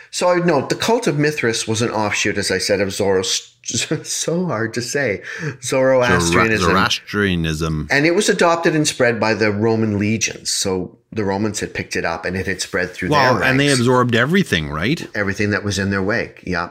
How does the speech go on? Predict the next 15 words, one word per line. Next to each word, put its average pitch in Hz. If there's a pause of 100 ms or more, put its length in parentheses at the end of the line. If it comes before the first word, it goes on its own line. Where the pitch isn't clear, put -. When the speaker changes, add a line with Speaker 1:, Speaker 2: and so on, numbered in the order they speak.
Speaker 1:
They 104
were 98
like 104
little 110
vacuum 120
cleaners. 80 (400)
Speaker 2:
It, 175
I, 170
I -
read, 165
I 139
read 175
something 156 (360)
about 117
that, 98